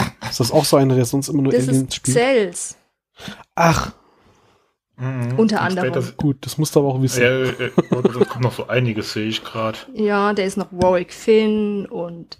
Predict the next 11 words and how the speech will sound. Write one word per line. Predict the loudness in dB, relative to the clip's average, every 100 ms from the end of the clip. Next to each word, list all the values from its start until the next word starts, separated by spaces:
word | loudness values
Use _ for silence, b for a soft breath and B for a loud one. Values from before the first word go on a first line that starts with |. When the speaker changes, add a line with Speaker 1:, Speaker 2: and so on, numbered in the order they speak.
| 2
Speaker 2:
Ega | 2 2 2 2 2 0 -2 -8 -12
und | -14 -14 -14 -18 -20 -20 _ _ _ _ _ _ _ _ _ _ _ _ _ _ -20
ja, | -20 -20 -20 _ _
halt | 2 2 2 2
lauter | 2 2
Personen, | -2 0 0 0 0
wo | -2
er |
eine | -4
Maske | -6 -8 -8 -12
trägt. | -12 -14 -16 -20